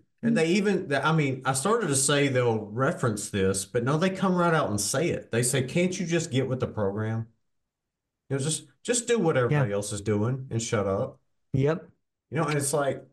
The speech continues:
Speaker 2: I know.
Speaker 1: you're like, "I'm trying to help you, man. Like, like, if you would just own this, uh, here, I'd give it to you freely. Take this idea.
Speaker 2: Yes.
Speaker 1: This beautiful, amazing,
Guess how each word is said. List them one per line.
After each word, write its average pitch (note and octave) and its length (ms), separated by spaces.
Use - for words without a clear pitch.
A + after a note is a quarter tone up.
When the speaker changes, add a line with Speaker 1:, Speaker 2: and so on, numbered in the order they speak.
Speaker 2:
I F#3 120
know. A3 340
Speaker 1:
you're E3+ 140
like, D3+ 260
"I'm G3 160
trying G3+ 500
to E3+ 200
help D#3+ 280
you, G3 380
man. G#2 480
Like, A#2 180
like, A#2+ 280
if C3+ 160
you G3+ 140
would G#3+ 160
just F3 320
own F3+ 320
this, B2+ 540
uh, B2+ 60
here, F3 360
I'd E3 180
give G#3 160
it A3 120
to A3 100
you G3+ 160
freely. F#3+ 480
Take G#3 260
this E4 220
idea. G4 180
Speaker 2:
Yes. G4+ 540
Speaker 1:
This F#3 200
beautiful, D3 640
amazing, D3 800